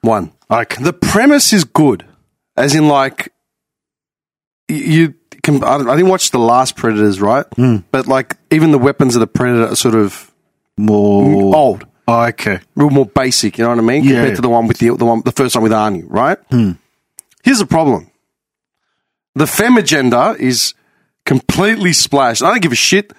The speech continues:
Speaker 1: Spoiler alert, it's gonna come out. All right? <sighs> It's based in seventeen seventy-one or something,
Speaker 2: Hmm.
Speaker 1: right? In Northern America.
Speaker 2: Mm-hmm.
Speaker 1: Okay? What do you know about seventeen seventy-one in Northern America?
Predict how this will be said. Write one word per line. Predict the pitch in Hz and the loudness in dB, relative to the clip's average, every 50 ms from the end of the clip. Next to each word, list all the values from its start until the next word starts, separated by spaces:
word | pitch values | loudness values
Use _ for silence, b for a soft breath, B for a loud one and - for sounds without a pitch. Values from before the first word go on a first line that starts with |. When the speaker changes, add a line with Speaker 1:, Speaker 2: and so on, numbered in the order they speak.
| _ _ | _ _
Speaker 1:
Spoiler | - - - - - 202 196 208 208 196 175 | -6 -6 -6 -2 0 0 2 2 2 2 2
alert, | 151 131 123 120 123 139 - _ _ _ | 2 0 0 0 -2 -2 -6 _ _ _
it's | - - - | -10 -8 -4
gonna | - 151 139 | -2 -2 -2
come | - - 120 120 | -2 -2 -2 0
out. | 113 95 85 - - _ _ _ _ _ _ _ _ - | 0 -2 -4 -6 -10 _ _ _ _ _ _ _ _ -4
All | 113 | -2
right? | 135 170 - - - _ _ _ _ _ _ _ _ _ _ _ _ _ _ _ _ _ _ _ _ _ _ _ _ _ _ _ _ _ _ _ _ _ _ _ | -2 -2 -2 -6 -8 _ _ _ _ _ _ _ _ _ _ _ _ _ _ _ _ _ _ _ _ _ _ _ _ _ _ _ _ _ _ _ _ _ _ _
<sighs> | - - - - - - - - - - - | -4 -2 -2 -2 -2 -2 -4 -6 -8 -6 -6
It's | 156 - - | -6 -6 -6
based | - - 214 247 294 294 - - | -4 -2 -2 0 0 0 0 2
in | 240 208 | 2 2
seventeen | - - - 208 202 208 196 170 196 190 170 | 2 2 0 0 0 0 2 2 2 2 2
seventy-one | - - - 165 160 160 160 151 139 120 120 127 123 123 | 0 0 -2 0 0 2 2 2 2 2 2 2 2 0
or | 113 110 | -2 -2
something, | - - 98 95 - 92 80 - - _ _ | -2 -4 -6 -6 -6 -10 -14 -14 -16 _ _
Speaker 2:
Hmm. | 127 123 113 92 | -2 -2 0 0
Speaker 1:
right? | - 123 147 - 95 | -2 -2 -2 0 2
In | 117 | 2
Northern | 127 131 127 120 123 | 2 2 2 2 2
America. | 117 110 110 104 101 98 - - 127 - - - | 2 2 0 0 -2 -6 -6 -10 -10 -10 -8 -8
Speaker 2:
Mm-hmm. | 117 - 135 113 - _ _ _ _ _ _ - | -4 -4 -4 -4 -6 _ _ _ _ _ _ -6
Speaker 1:
Okay? | 117 - 131 147 185 - - _ _ _ _ _ _ _ _ _ _ | -4 -2 -2 -2 -4 -4 -8 _ _ _ _ _ _ _ _ _ _
What | 302 330 | 2 4
do | 285 | 4
you | 262 262 | 4 4
know | 240 | 4
about | 202 185 160 - | 2 0 0 0
seventeen | - - 160 147 139 127 | 0 0 2 2 2 2
seventy-one | - - 135 117 120 113 110 113 113 | 0 0 0 0 2 2 2 2 2
in | 110 107 | 2 2
Northern | 107 107 107 104 | 2 0 0 0
America? | 98 95 90 87 90 - - - - | 0 0 0 -2 -4 -8 -10 -16 -20